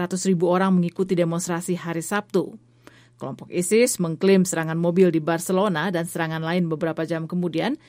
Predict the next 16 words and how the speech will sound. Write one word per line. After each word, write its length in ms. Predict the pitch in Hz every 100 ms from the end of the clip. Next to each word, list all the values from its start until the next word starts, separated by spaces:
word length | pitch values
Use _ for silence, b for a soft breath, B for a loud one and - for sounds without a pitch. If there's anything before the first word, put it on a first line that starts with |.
| b
di 100 | -
kota 300 | - 262 220
pesisir 560 | 214 196 170 - 175 185
Cambrils, 640 | - 247 247 185 - 165 b b b 170
yang 160 | 156
total 340 | 165 170 185 196
menewaskan 540 | 170 160 170 - 156
lima 160 | 156 151
belas 240 | 156 156
orang 320 | 180 196 202
dan 160 | 170 147
melukai 340 | 160 165 233
seratus 380 | 233 190 180 165
dua 220 | - 165
puluh 180 | 147 160
lainnya. 540 | 151 151 147 151 151